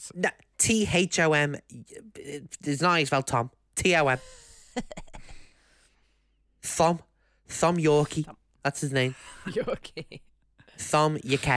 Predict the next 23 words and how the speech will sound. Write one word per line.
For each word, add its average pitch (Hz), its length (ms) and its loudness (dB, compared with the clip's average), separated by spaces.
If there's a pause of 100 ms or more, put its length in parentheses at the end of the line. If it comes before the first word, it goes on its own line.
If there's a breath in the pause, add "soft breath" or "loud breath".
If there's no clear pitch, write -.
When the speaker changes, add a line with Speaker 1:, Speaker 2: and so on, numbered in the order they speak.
(640)
Speaker 1:
That's - 100 -20
what 120 120 -2
I'm 120 100 -4
calling 113 240 0
him. 120 100 -12 (600)
Anyway, 120 280 -2 (520 loud breath)
so 151 160 0
I - 20 4
don't 175 140 4
hate 139 260 -2
Tom 123 200 -4
York's 107 280 -2
voice. 104 320 -10
I 110 80 -2
think 117 160 -2
it's, - 160 -8
I 110 100 0
think 131 120 0
it's 127 100 -4
pretty 127 220 0
good. 107 260 -2 (360)
It's 131 180 -12
very, 165 420 0